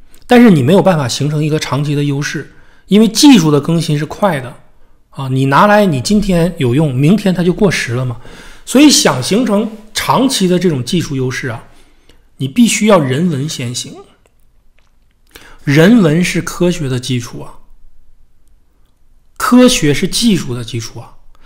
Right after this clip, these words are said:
技术是技术落后的基础啊。什么叫技术是技术落后的基础？比如说，我们造汽车就是一个逆向工程，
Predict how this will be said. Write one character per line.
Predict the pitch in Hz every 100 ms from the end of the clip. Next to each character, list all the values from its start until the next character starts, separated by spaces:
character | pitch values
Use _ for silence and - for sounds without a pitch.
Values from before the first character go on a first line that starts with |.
| - - -
技 | - 285 262 190
术 | 170 165
是 | 170 170
技 | 254 233
术 | 180 202
落 | 233 208
后 | 247 262
的 | 151
基 | 123 131
础 | 127 139
啊。 | 113 - -
什 | - 156
么 | 202 214
叫 | 220 175
技 | 226 202
术 | 180 156
是 | 160
技 | 156 175
术 | 160
落 | 170 170
后 | 185 143
的 |
基 | 123 127
础？ | 127 - - - - - - - - - -
比 | -
如 | 131 175
说， | - 170 180 - - - - - - -
我 | 123
们 | 131
造 | 175
汽 | 151 156
车 | 123 135 - - - - - - -
就 | - 156
是 | 151
一 |
个 | 151
逆 | 180 202
向 | - 123
工 | 123
程， | 120 120 123